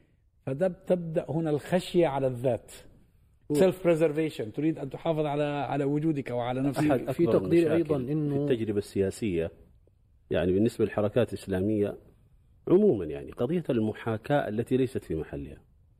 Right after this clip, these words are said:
Speaker 2: إحنا مثلما نعيب مثلًا على حركات الجهاد التي أخذت مثلًا، آه، بموضوع قضية، آه، محاكاة بعض، آه، القوى الثورية،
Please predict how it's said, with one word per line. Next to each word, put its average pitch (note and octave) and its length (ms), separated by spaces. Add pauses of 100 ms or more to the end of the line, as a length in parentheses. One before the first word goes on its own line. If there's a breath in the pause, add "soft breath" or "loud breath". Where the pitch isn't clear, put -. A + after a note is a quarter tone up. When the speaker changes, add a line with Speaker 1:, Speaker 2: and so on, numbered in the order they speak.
(440)
Speaker 2:
إحنا D3 320
مثلما C#3 440
نعيب A#2 340
مثلًا G#2 440
على G2+ 340 (540 soft breath)
حركات A2+ 560
الجهاد G#2+ 400
التي G#2 340
أخذت G#2 400
مثلًا، G2 420 (640 soft breath)
آه، A#2+ 200
بموضوع A2 920
قضية، A2+ 520 (220)
آه، G#2+ 440 (280 soft breath)
محاكاة B2+ 640
بعض، A#2 520
آه، A2+ 320 (360 soft breath)
القوى C3 300
الثورية، A2 680